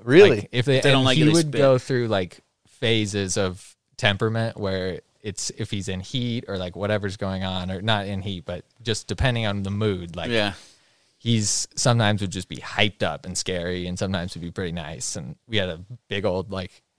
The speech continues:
Speaker 2: big, huge enclosure for him. Um, yeah, that was wild. But
Speaker 1: And then, uh, your,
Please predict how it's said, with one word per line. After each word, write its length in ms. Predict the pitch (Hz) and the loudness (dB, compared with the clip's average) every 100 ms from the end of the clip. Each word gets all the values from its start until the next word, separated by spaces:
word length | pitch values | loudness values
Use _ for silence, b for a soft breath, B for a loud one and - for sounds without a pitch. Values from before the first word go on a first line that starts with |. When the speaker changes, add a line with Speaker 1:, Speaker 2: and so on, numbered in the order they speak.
| 131 117 | -20 -2
Speaker 2:
big, 280 | 127 104 98 | 2 2 0
huge 340 | - 104 98 | -6 -6 -4
enclosure 500 | 98 - 95 95 98 | -6 -2 -2 -2 -4
for 260 | 95 92 92 | -4 -4 -2
him. 240 | 90 90 | -2 -4
Um, 520 | 90 87 90 90 87 101 _ _ _ _ _ | -6 -6 -4 -6 -8 -12 _ _ _ _ _
yeah, 220 | 78 78 - _ | -12 -10 -12 _
that 100 | - | -8
was 120 | 92 87 | -6 -6
wild. 280 | 82 82 85 | -8 -8 -10
But 180 | 85 - _ | -10 -12 _
Speaker 1:
And 140 | - 139 | -2 4
then, 240 | 139 127 - | 4 2 -2
uh, 320 | 117 120 113 120 | 2 2 2 0
your, 420 | 120 117 113 110 | -2 -2 -2 -4